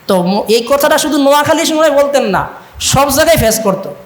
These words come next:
সব জায়গায় ঝামেলা করতো। এখন যারা আহলুল কোরআন, বর্তমানে যারা আহলুল কোরআন,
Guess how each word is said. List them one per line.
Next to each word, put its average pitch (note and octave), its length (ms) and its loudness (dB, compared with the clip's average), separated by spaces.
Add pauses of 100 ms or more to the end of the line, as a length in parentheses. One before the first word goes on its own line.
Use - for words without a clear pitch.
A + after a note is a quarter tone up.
(300)
সব G4+ 200 0
জায়গায় E4 200 2
ঝামেলা A3 260 2
করতো। D#3+ 260 -6 (720)
এখন D#4+ 240 2
যারা D#4 160 4
আহলুল C#4+ 300 2
কোরআন, A3 420 2
বর্তমানে F#3 420 -2
যারা G3 160 0
আহলুল A3 380 -2
কোরআন, F#3 240 0